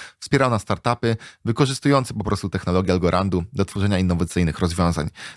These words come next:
Na ich stronie możemy również znaleźć wiele innych firm, z którymi współpracują. Więc dla was pozostawiam już po prostu głębszy research, jeżeli się tematem zainteresujecie. Dzisiejszy blockchain, ekosystem, jak praktycznie każdy inny, ma swój dedykowany portfel. W tym przypadku jest to Terra Wallet.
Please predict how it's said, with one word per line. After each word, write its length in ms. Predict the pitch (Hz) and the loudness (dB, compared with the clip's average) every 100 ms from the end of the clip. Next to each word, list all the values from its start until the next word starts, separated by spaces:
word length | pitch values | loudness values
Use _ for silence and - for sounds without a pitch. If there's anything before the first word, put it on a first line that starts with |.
| - | 0
Na 80 | 180 | 2
ich 120 | 202 | 2
stronie 260 | - 190 | 2 4
możemy 280 | 170 151 147 | 4 4 4
również 240 | 143 131 113 | 2 2 0
znaleźć 260 | 120 107 | 2 2
wiele 160 | 104 98 | 4 2
innych 220 | 90 85 | 2 0
firm, 300 | - 147 110 | 2 2 0
z 40 | |
którymi 220 | - - 90 | -2 -2 -2
współpracują. 640 | - 87 92 - 82 69 - _ - | 0 0 -2 -2 -2 -4 -8 _ -6
Więc 340 | 90 110 104 | 2 4 2
dla 220 | - 127 139 | 2 2 2
was 160 | 131 | -2
pozostawiam 760 | - 110 92 104 - 107 101 95 | -2 -2 0 -2 0 0 0 0
już 240 | 87 - | -2 -6
po 120 | - | -4
prostu 280 | 87 90 92 | -2 -2 0
głębszy 500 | 98 104 - 90 - | 2 2 0 -4 -2
research, 380 | 95 113 98 90 | -2 0 0 -2
jeżeli 220 | 85 87 | -2 -2
się 160 | 82 87 | -2 -4
tematem 440 | 76 - 87 - 82 | -4 0 0 0 -2
zainteresujecie. 720 | 82 78 82 - - - - - _ _ 110 | -2 -2 -4 -4 -6 -6 -10 -14 _ _ -2
Dzisiejszy 420 | 113 156 160 160 | 2 4 4 4
blockchain, 500 | 135 160 - 147 131 | 4 2 0 0 0
ekosystem, 580 | 107 110 - 127 127 120 | 0 0 0 -2 0 0
jak 100 | 104 | 0
praktycznie 420 | 104 - 110 107 | -4 -4 -2 0
każdy 340 | 135 123 120 | 0 0 0
inny, 240 | 127 139 123 | 0 2 2
ma 100 | 110 | 0
swój 220 | - 113 | 0 0
dedykowany 540 | 104 104 104 101 101 | 2 0 2 2 0
portfel. 480 | - 85 - 85 90 | 0 -2 -2 -2 -2
W 100 | - | -2
tym 120 | 107 | -2
przypadku 440 | 101 110 110 - 107 | 0 0 0 0 -4
jest 160 | 98 | -2
to 60 | 107 | -4
Terra 400 | - 120 104 92 | -2 0 0 0
Wallet. 400 | 87 73 82 | 0 0 -4